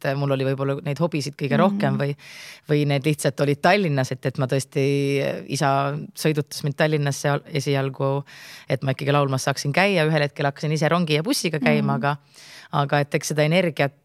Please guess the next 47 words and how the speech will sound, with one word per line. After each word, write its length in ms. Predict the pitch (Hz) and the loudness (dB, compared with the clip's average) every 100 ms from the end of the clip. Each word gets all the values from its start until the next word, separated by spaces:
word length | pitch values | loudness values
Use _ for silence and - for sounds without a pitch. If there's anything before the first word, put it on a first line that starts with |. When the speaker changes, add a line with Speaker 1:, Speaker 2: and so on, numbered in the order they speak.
| 151 | 0
Speaker 1:
äh, 480 | 143 143 139 139 143 | 2 2 0 0 0
mingil 320 | 147 139 135 | -2 -2 0
määral 160 | 143 143 | 0 0
ma 160 | 139 143 | 0 0
võib-olla 260 | 143 139 | 0 0
vanematelt 540 | 139 151 139 - 139 170 | 2 0 0 -4 -6 -6
võtsin 480 | - - 143 135 | -6 -4 -2 -2
kõige 240 | 131 147 147 | -2 0 2
rohkem, 380 | 208 - 147 135 | 2 0 -2 -2
aga, 320 | 135 139 139 - _ _ _ _ - - | -2 0 -2 -4 _ _ _ _ -6 -2
aga 200 | 135 143 | 0 4
täna 240 | 170 175 | 4 4
ma 280 | 143 143 143 | 2 0 -2
kuidagi 320 | 156 147 135 143 | -2 -2 -2 -2
tunnen 300 | 147 143 131 | -2 -2 -2
küll, 160 | 147 | -2
et, 260 | 131 - - 135 139 - - - - - | -4 -4 -4 -2 -2 -6 -20 -20 -20 -6
et, 720 | 143 131 131 139 147 139 _ - | 0 2 2 0 -2 -4 _ -2
et 600 | 135 139 139 139 143 139 | 0 0 0 -2 -4 -4
perekond 420 | - 143 135 139 135 | 0 0 0 0 0
on 80 | 139 | 0
meil 200 | 139 135 | 0 0
hästi 320 | 135 - 135 | 0 -4 -6
selline 420 | 135 131 139 143 147 | -6 -6 -4 -4 -2
ühtne 400 | 151 160 - 127 127 | -2 -4 -4 -2 0
ja 100 | 127 | 0
meil 140 | 135 131 | -2 -2
on 80 | |
nüüd 140 | 131 131 - | -4 -6 -6
kõigil 280 | 143 135 131 | -4 -2 -4
on 80 | 139 | -2
ka 80 | 143 | 0
ju 120 | 151 | 2
lapsed 400 | 160 160 139 131 | 2 0 -4 -2
ja 100 | 143 | -4
et 80 | 151 165 | -6 -8
kui 100 | - | -8
me 80 | 139 | -8
Speaker 2:
Mhm. 220 | 143 - | -8 0
Speaker 1:
kokku 300 | 233 214 208 | 4 4 2
saame, 260 | - 143 135 | 2 2 2
Speaker 2:
Mhm. 40 | |
Speaker 1:
siis 140 | - 156 | 0 0
on 80 | 139 | 0
meil 120 | 139 | -2
selline 220 | 139 143 | 0 -2
suur, 360 | 143 170 147 | -2 0 0